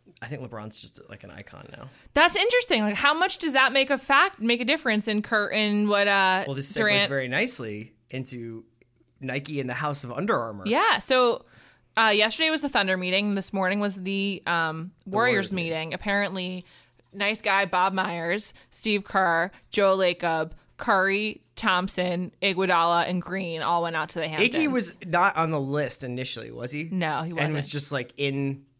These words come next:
Speaker 1: the Hamptons?
Speaker 2: I think that they just, they called in their ringer or something.
Speaker 1: Okay.
Speaker 2: He's, like, their glue guy.
Speaker 1: Was
Speaker 2: I mean,
Speaker 1: Draymond, and Draymond was there?
Speaker 2: Yeah, and
Speaker 1: Hmm.
Speaker 2: Draymond just snapped himself, being like, "Quick, quick trip," on his personal
Speaker 1: <laughs>
Speaker 2: plane, leaving Michigan.
Speaker 1: You
Speaker 2: Just
Speaker 1: love Snapchat.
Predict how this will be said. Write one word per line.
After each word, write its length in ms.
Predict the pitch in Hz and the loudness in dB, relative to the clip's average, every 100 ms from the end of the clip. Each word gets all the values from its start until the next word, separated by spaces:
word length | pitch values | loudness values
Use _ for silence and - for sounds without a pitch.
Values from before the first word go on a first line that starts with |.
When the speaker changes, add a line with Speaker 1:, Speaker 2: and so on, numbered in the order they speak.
| _ - | _ -10
Speaker 1:
the 80 | |
Hamptons? 640 | 131 143 160 190 214 - - _ 214 | -6 -6 -6 -8 -8 -10 -20 _ -2
Speaker 2:
I 100 | 208 | -2
think 340 | - 233 233 | 0 0 2
that 140 | 226 190 | 0 0
they 120 | 190 | -2
just, 280 | 180 - 185 | -2 -8 -6
they 120 | 185 | -6
called 320 | - 196 185 | 0 0 2
in 140 | 190 | 0
their 140 | 185 185 | -2 -2
ringer 400 | 190 202 139 170 - _ _ _ - - | -2 -4 -6 -10 -16 _ _ _ -20 -8
or 120 | 175 | -6
something. 460 | - 208 220 180 170 | -2 -2 -2 -4 -4
Speaker 1:
Okay. 220 | 139 139 143 | -2 0 2
Speaker 2:
He's, 120 | 302 | 2
like, 140 | 381 | 4
their 140 | 466 269 | 2 2
glue 260 | 220 214 | 2 2
guy. 160 | 202 - | 2 2
Speaker 1:
Was 180 | 220 233 | 2 4
Speaker 2:
I 20 | |
mean, 140 | 240 254 | 4 4
Speaker 1:
Draymond, 80 | - | 0
and 80 | 147 | 0
Draymond 320 | 151 165 180 | 2 2 0
was 80 | 190 | -2
there? 200 | 214 240 | -4 -6
Speaker 2:
Yeah, 300 | - 165 139 175 | -4 -2 -2 -2
and 200 | 208 202 | -2 0
Speaker 1:
Hmm. 60 | 208 | 0
Speaker 2:
Draymond 340 | 208 208 196 | 2 2 0
just 140 | 190 - | -2 -6
snapped 320 | 196 175 170 | -2 -2 -4
himself, 500 | 185 - 175 160 - | -8 -4 -2 -2 -4
being 140 | 175 165 | -8 -8
like, 140 | 151 | -8
"Quick, 220 | - 302 - _ - | -4 -4 -6 _ -4
quick 200 | 311 - | -4 -2
trip," 340 | 330 247 - - _ _ _ - 190 | 2 2 2 -6 _ _ _ -4 0
on 100 | 214 | 2
his 160 | 196 494 523 | 2 0 4
personal 360 | 659 784 807 831 | 6 6 6 4
Speaker 1:
<laughs> 40 | - | 4
Speaker 2:
plane, 360 | 214 190 185 - 330 - | 4 4 2 0 -4 -2
leaving 260 | 226 220 226 | 0 2 4
Michigan. 440 | 226 - 196 185 185 | 2 2 2 2 2
Speaker 1:
You 120 | 202 | 0
Speaker 2:
Just 60 | 208 | 0
Speaker 1:
love 120 | 175 | -2
Snapchat. 560 | - 120 113 - - | -4 -12 -14 -14 -14